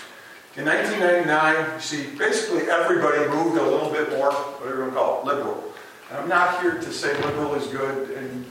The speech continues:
that's not what I'm here to say. I'm just here to show you why you're feeling what you're feeling.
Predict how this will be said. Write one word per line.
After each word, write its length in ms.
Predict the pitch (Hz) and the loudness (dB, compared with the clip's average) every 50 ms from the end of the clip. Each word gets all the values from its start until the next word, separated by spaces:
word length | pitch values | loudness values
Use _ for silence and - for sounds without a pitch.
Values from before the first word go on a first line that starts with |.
| - - | -8 -4
that's 320 | 147 143 - - - 143 | -4 -4 -2 -4 -6 -4
not 360 | 143 135 127 - - - - - | -2 0 0 0 -2 -4 -8 -8
what 100 | - 123 | -8 -6
I'm 180 | 123 117 120 120 | -6 -6 -6 -6
here 140 | 120 117 | -8 -8
to 80 | 117 117 | -8 -8
say. 240 | - - 123 120 120 | -10 -8 -6 -6 -6
I'm 100 | 120 123 | -6 -6
just 160 | 120 - - | -8 -8 -6
here 140 | - 139 - | -6 -4 -4
to 80 | 123 | -4
show 320 | - - - - - 139 139 | -4 -6 -2 0 0 2 2
you 180 | - - 147 147 - - - - | 0 -2 -4 -6 -6 -8 -6 0
why 260 | 131 131 - - - | 2 2 4 4 2
you're 120 | - - | 0 -2
feeling 440 | - - - 135 135 131 127 120 120 | -4 -6 -8 -8 -6 -6 -6 -4 -4
what 180 | 117 - - 120 | -4 -4 -4 -6
you're 100 | 120 - | -8 -10
feeling. 260 | - 120 120 123 123 | -10 -12 -12 -12 -12